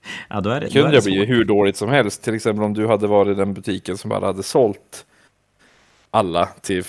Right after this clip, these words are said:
Speaker 2: först först till kvarn. Nu är ju du smart och, och bra och, och behöll ju en bok som fick vara till för alla i, i
Speaker 1: Ja.
Speaker 2: spellokalen.
Speaker 1: Annars blir det så konstigt.
Speaker 2: Ja, men, eh, det är kanske inte alla som gör det.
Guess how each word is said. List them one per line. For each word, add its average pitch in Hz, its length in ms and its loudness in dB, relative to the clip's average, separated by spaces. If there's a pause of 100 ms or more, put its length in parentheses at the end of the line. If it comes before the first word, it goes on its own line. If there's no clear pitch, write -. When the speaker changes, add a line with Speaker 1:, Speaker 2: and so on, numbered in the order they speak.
(140)
Speaker 2:
först - 500 -10 (220)
först - 280 -4
till 101 80 -12
kvarn. 95 340 2
Nu 120 180 2
är 117 40 4
ju 110 80 0
du 107 320 -2
smart - 520 -2
och, 87 400 -6
och 92 60 -8
bra 104 320 2
och, 85 460 -4
och 73 180 -8
behöll 104 480 4
ju 92 160 -2
en 92 120 -4
bok 92 300 -8
som 95 380 -8
fick - 420 -16
vara 95 300 -2
till 95 300 -8
för - 160 -12
alla 101 480 0
i, 95 260 -8 (600)
i 101 80 -6
Speaker 1:
Ja. 101 40 -4
Speaker 2:
spellokalen. 104 800 0 (400)
Speaker 1:
Annars 104 280 -8
blir 101 100 -6
det 98 40 -10
så - 100 -18
konstigt. - 760 -20 (340)
Speaker 2:
Ja, 110 420 2
men, 120 360 0
eh, 113 260 4
det 117 100 2
är 135 60 4
kanske 151 320 -2
inte 135 180 0
alla 139 140 2
som 135 140 -8
gör 123 160 2
det. 101 160 -4